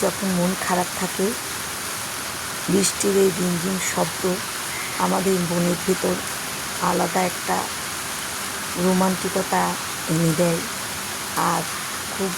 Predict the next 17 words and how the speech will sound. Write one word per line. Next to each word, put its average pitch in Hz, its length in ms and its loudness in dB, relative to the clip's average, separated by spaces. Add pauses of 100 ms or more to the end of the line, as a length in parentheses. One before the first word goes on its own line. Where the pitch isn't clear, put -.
ভালো 170 280 0
লাগে। 165 220 0 (680)
পশু 233 240 2 (100)
পাখিরাও 240 420 2 (120)
দেখো 190 300 -4 (640)
কত 196 160 0 (160)
আয়েশ 185 380 0 (140)
করে 196 200 2 (300)
সে 180 160 2 (140)
সময় 175 280 0 (100)
ঘুমায়। 175 380 2 (680)
দেখো 175 260 -2 (120)
কিকি 196 400 0 (680)
কত 190 220 0 (180)
মজা 190 280 2 (100)
করে 208 200 2 (520)
বৃষ্টি 185 360 2